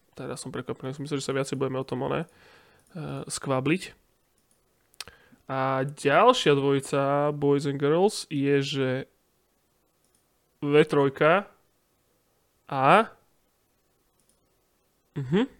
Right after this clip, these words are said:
Počkaj. Vydrž. Hybsa.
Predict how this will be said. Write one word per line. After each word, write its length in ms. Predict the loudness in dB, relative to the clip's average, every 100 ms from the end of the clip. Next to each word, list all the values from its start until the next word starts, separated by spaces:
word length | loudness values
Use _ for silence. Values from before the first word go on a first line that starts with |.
| -18 -14 -12 -12 -14 -18 _ _ _
Počkaj. 560 | -8 -6 0 0 0 -4 _ _ _ _ _
Vydrž. 420 | -4 -2 -2 -4 -18 _ _ -12
Hybsa. 520 | -8 -6 0 0